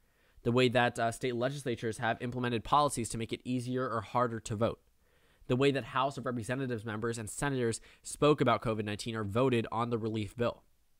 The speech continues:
We are going to see direct implications of these ayes and these nays on the Democrats, Republicans, and Joe Biden.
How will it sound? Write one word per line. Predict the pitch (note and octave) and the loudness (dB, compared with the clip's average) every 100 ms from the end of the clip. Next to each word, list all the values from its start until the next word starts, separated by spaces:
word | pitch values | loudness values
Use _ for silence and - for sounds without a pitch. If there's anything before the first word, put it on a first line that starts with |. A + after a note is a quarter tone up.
| _ _ A#2+ | _ _ 0
We | A#2+ | 4
are | C#3+ | 4
going | C3 C3+ C3+ | 4 -2 -4
to | B2 | -4
see | - C3 A#2 - _ | 2 2 2 -4 _
direct | C3 A2+ B2+ D3 - | -2 2 2 2 -2
implications | C3+ C3 C3 - E3 - - - - _ _ | -4 -2 -2 0 0 -2 -6 -12 -18 _ _
of | G#2+ F#2+ | -4 -2
these | F#2 - - | -4 -6 -4
ayes | A2+ B2+ D3 - _ _ - | -2 -2 -4 -10 _ _ -6
and | A#2 B2+ | -2 0
these | D#3+ D3+ | -2 0
nays | F#3 A2+ F2+ - - _ _ _ _ _ - | 2 2 2 -4 -14 _ _ _ _ _ -4
on | G#2 F2+ | -4 -2
the | G2 | 0
Democrats, | A#2 B2+ C#3+ D3 - - | 0 0 0 0 -4 -10
Republicans, | C3 B2+ G#2 F#2+ F#2+ - - _ _ _ - | -2 0 0 -2 -6 -10 -16 _ _ _ -6
and | A2 G#2+ G2+ _ | -4 -4 -8 _
Joe | - G2+ | -4 -4
Biden. | F#2 F2 F2 | -2 -8 -10